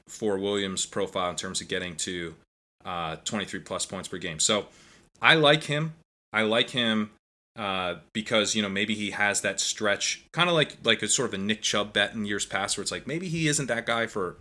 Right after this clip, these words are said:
the whole season, but man, when it comes together for this guy, it can really come together. I think Williams fits that mold, but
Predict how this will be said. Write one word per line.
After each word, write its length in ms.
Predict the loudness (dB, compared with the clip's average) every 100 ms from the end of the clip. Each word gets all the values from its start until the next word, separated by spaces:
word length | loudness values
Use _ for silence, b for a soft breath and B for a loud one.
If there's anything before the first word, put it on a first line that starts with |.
| -10
the 60 | 0
whole 160 | 2
season, 300 | 2 2 2
but 260 | 0 -2 -4 b b b b 6
man, 240 | 6 8
when 80 | 4
it 80 | 2
comes 220 | 0 2
together 280 | 4 4 4
for 80 |
this 160 | 0 0
guy, 220 | 2 2
it 80 | 0
can 100 | -4
really 320 | 0 4 4
come 200 | 2 0
together. 380 | 2 2 2 0 b b b -4
I 40 |
think 140 | 0
Williams 280 | 4 4 2
fits 200 | -2 -2
that 220 | -2 -4
mold, 280 | -4 -8 -6
but 280 | -4 -4